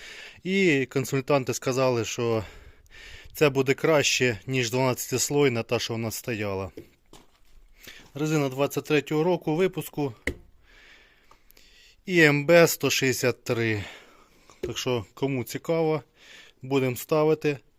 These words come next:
будемо пробувати, юзати і залишати свої відгуки.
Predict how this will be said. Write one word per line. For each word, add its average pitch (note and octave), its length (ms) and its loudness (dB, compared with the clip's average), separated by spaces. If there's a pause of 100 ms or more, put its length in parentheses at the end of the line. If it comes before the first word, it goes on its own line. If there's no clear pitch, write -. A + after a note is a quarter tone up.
(120)
будемо B2 500 -4 (480)
пробувати, D3 580 2
юзати C#3 540 0 (440)
і D3+ 320 0 (160)
залишати C3+ 580 0
свої B2+ 300 -2
відгуки. A2 500 -6